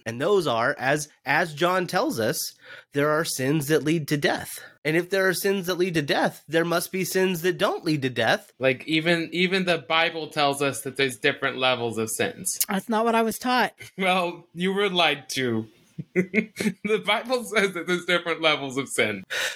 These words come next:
Speaker 1: So clearly, we can see this idea of purgatory in the text.
Speaker 2: Yeah.
Speaker 1: So now we talk about penance,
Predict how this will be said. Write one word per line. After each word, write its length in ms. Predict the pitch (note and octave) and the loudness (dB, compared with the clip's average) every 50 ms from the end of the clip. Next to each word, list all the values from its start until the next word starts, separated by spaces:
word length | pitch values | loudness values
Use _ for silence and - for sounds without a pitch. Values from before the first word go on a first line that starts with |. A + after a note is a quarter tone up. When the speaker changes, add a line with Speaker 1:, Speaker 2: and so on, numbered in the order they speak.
| - - | -8 -4
Speaker 1:
So 160 | - A3 A3 | 0 0 2
clearly, 640 | A3 - A#3+ E4+ F#4 D#4+ F#3 C3 C#3 E3+ G#3+ - _ _ _ _ _ _ _ | 2 2 0 -2 0 2 2 2 2 0 -4 -8 _ _ _ _ _ _ _
we 120 | D3+ F3 G3 | 0 0 0
can 180 | F3 G3+ F#3+ F3 | 2 0 -2 0
see 600 | - - - A#3+ A#3+ A3 F3+ E3+ F3+ A3 - _ - - - - - _ - | -2 -2 -2 0 2 2 2 2 0 -2 -6 _ -20 -20 -20 -20 -20 _ -4
this 200 | D#3 E3+ - E3+ | -4 0 2 4
idea 520 | D#3+ D3+ C#3+ A#2+ - D3 E3+ F3+ F3 D3+ | 4 4 2 0 -4 -4 0 0 2 0
of 180 | B2 C#3+ - - | 0 -2 -2 0
purgatory 720 | E3 E3 D3+ D3 B2 - A#2 G#2+ F#2+ F#2 F#2 G2 G#2 - - - _ _ _ _ | 2 4 4 4 2 2 2 2 4 2 2 0 -2 -6 -12 -20 _ _ _ _
in 160 | - C3 B2+ A#2 | -2 0 2 2
the 80 | G#2+ | 0
text. 400 | - - - - - - - - - - - - - _ _ _ | 0 -4 -6 -6 -6 -6 -6 -6 -8 -12 -18 -20 -20 _ _ _
Speaker 2:
Yeah. 200 | - A#3+ G#3+ - - - - _ _ - | 2 2 4 2 0 -4 -12 _ _ -6
Speaker 1:
So 160 | - - G3+ | -2 0 2
now 200 | F#3 F3 F3 G3+ | 4 4 4 4
we 80 | B3+ G#3 | 2 0
talk 200 | G3 D#3 D3 D3+ | 0 0 0 2
about 220 | D#3 E3 D3+ - | 2 0 0 2
penance, 500 | - G#3+ F#3+ F#2 - - - - - - | 0 -2 -2 -2 -4 -4 -4 -4 -4 -4